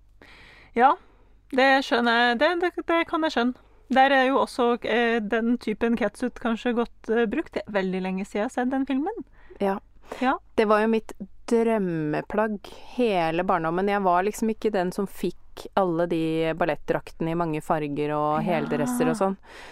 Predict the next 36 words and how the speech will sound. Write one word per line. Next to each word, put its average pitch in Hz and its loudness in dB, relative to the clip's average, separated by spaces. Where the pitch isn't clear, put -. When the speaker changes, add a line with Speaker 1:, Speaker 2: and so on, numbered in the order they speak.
Speaker 2:
Så - -6
det 196 4
var 202 2
noe 190 0
jeg 175 2
drømte 170 -2
om, 180 -2
altså 196 -2
fra 165 0
jeg 170 0
var 165 0
fire 175 -2
til, 180 0
hvor 190 0
gammel 180 0
kan 185 0
jeg 180 2
ha 175 0
vært - -10
da 180 0
jeg 180 -2
sydde 170 -2
denne 165 -2
yogadressen 170 -2
da? 277 0
Kanskje 180 -4
sånn 175 -2
trettito? 262 -2
Speaker 1:
<laughs> - -20
Ja. 359 -4
Speaker 2:
Eh, 214 2
al-, - 2
altså, 214 0
det 214 2
har 220 2
jeg 214 -4